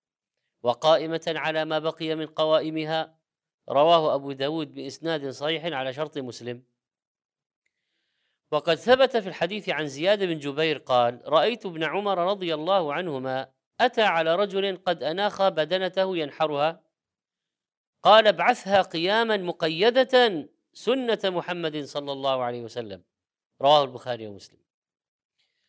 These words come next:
خامسا، استقبال القبلة من الذابح والذبيحة، يستحب أن يستقبل بها القبلة وأن توجه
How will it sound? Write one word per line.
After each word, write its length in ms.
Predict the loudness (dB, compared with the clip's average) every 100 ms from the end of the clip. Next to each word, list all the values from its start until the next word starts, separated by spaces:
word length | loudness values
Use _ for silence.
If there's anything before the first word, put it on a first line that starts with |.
| _
خامسا، 640 | 0 2 0 -6 -6 -8 -14 _ _ _ -16
استقبال 500 | -14 -12 -6 2 2
القبلة 380 | 2 -6 -4 -4
من 160 | -4 -8
الذابح 600 | -6 0 0 0 -6 -8
والذبيحة، 640 | -10 -10 -8 -10 -6 -6
يستحب 600 | -6 -10 -10 -8 -8 -8
أن 140 | -10
يستقبل 680 | -12 -10 -12 -8 -6 -4 -4 -8 _ _ _ _ -8
بها 220 | -2 -2
القبلة 480 | -2 -8 -6 -2 -2
وأن 260 | -4 -10
توجه 840 | -8 -6 -6 -6 -8 -4 -4 -4